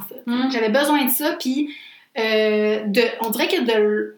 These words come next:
Speaker 1: d'en prendre conscience via un cours, ça m'a fait comme « wow »,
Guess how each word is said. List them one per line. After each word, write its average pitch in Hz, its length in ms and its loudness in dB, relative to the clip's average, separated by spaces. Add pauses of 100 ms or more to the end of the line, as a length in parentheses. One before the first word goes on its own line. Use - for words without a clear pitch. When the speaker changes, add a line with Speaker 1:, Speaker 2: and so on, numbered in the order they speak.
(100)
Speaker 1:
d'en 214 320 -2
prendre 302 300 2
conscience 262 580 -2
via 226 120 0
un 208 100 0
cours, 320 340 0
ça 220 100 -4
m'a 208 140 -4
fait 247 240 -6
comme « 202 180 -4
wow », 214 400 -2